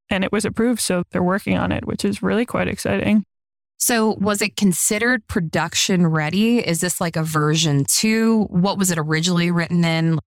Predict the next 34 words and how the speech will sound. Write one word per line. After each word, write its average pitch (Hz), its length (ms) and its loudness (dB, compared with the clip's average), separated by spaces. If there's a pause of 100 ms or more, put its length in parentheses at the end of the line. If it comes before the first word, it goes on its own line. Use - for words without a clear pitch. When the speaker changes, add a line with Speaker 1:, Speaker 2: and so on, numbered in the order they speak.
(280)
Speaker 2:
Give 226 80 4
me 214 80 6
the 196 60 0
idea 165 320 0
of, 147 80 -2
like, 143 360 -4
how - 240 -2
this 151 220 -2
decision 151 420 0
was 127 200 -2
made. 104 240 -2 (640)
Speaker 1:
Yeah, 226 280 0
it 214 120 -2
was 233 340 0
originally 220 480 4
written 247 300 4
in 208 140 2
C. 185 500 0 (520)
The 196 140 0
Wijit 214 340 0
team, 220 280 2
I 180 100 -2
think, 175 280 -2
has 180 220 -2
done 170 280 2
such 180 220 -2
a 185 80 0
phenomenal 175 520 0
job 180 500 -2 (140)
of - 460 -4 (280)
getting 175 600 0
adoption 170 480 -2
and 185 200 0
getting 175 400 0